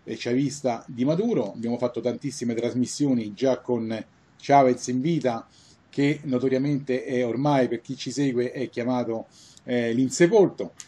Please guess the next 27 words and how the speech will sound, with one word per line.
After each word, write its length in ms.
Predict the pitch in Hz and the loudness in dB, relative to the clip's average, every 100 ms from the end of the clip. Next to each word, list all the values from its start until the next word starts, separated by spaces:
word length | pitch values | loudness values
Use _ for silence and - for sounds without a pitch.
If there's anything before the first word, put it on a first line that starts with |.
| _ - _ | _ -20 _
E, 720 | 170 139 131 123 120 131 69 | 0 2 4 4 0 -2 -4
e, 200 | - 220 | 0 2
e 60 | 226 | 2
poi 160 | 226 185 | 4 4
appunto 400 | - 160 135 143 | 4 -2 -2 -6
abbiamo 400 | 160 151 143 143 | 0 4 4 6
adesso, 480 | 151 139 - 127 - _ _ | 4 2 0 -2 -2 _ _
eh, 400 | 131 127 117 120 | 0 2 2 2
da 100 | 120 | 0
un 100 | 113 | -2
po' 120 | 131 | 0
di 80 | 135 | 4
tempo, 340 | 147 139 117 | 4 4 0
diciamo, 460 | 117 120 143 120 120 | -4 0 0 0 -2
Maduro 520 | 185 220 214 185 147 - | 0 0 4 4 2 2
e 220 | 196 175 156 | 2 2 0
ne, 280 | 160 180 175 | 2 0 0
eh, 360 | 135 135 131 | 0 2 0
cerchiamo 420 | - 135 147 143 170 | 0 -2 0 0 0
appunto 280 | - 123 | -4 -4
di 160 | 120 123 | 0 2
rivelare, 500 | 123 127 156 156 127 | 2 4 6 6 4
ma 60 | 113 | 0
ormai 280 | 120 160 | 0 2
è 20 | 131 | 2
abbastanza 540 | - 113 139 131 139 | 0 -2 -2 0 0
noto, 400 | 175 165 123 113 | 2 4 2 0